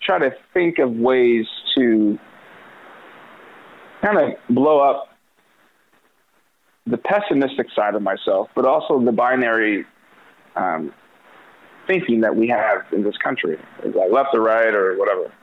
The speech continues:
Republican, Democrat, um, and think outside of those, those norms artistically with film and live in this area of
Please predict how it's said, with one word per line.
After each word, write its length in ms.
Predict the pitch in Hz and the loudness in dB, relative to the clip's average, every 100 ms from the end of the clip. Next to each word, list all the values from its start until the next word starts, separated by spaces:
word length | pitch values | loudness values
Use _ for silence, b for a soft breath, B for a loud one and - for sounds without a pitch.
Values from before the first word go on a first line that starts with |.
| _ | _
Republican, 360 | - 131 120 101 | -6 -4 -2 -2
Democrat, 400 | 104 107 98 - - - - - - - - | -2 -2 -2 -4 -8 -20 -20 -20 -20 -10 -2
um, 260 | 127 113 117 | 0 0 -2
and 100 | 127 | -4
think 160 | 180 | -2
outside 360 | 151 123 151 135 | -2 0 0 0
of 60 | 120 | 0
those, 260 | 120 113 - _ _ _ _ _ | 0 -2 -10 _ _ _ _ _
those 240 | 107 120 120 | -2 -2 0
norms 440 | 123 120 113 107 - - _ _ _ _ _ | 0 0 -2 -6 -10 -20 _ _ _ _ _
artistically 800 | 117 113 151 - 143 117 110 107 | -6 -2 -4 -2 -2 0 2 0
with 200 | - 110 - | -2 -4 0
film 380 | 135 113 107 110 _ _ - - | 0 0 -2 -6 _ _ -20 -4
and 160 | 127 | 2
live 160 | 131 127 | 2 2
in 80 | 117 | 0
this 160 | 110 - - | 0 -2 -2
area 280 | 117 117 | 0 2
of 100 | 110 | 0